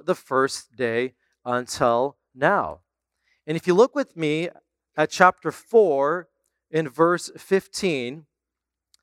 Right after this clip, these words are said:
in chapter four, verse fifteen, he writes, "And you Philippians yourselves know that in the beginning of the gospel, when I left Macedonia, no church entered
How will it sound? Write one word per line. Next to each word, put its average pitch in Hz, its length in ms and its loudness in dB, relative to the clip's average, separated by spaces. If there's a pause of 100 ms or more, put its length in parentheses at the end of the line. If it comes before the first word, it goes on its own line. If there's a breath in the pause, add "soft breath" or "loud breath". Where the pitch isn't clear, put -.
(120)
in 151 100 -8
chapter 180 440 0
four, 156 640 0 (1200)
verse 165 320 2
fifteen, 165 800 -4 (480)
he 170 160 0
writes, 160 400 2
"And 160 100 -4
you 208 100 2
Philippians 175 600 0
yourselves 156 480 2
know 165 160 2
that 147 200 -2
in 208 140 -4
the 214 100 6
beginning 175 440 0
of 165 100 2
the 143 80 -2
gospel, 139 580 2
when 139 140 2
I 139 60 0
left 160 260 0
Macedonia, 156 600 0
no 165 280 2
church - 380 0
entered 131 380 -4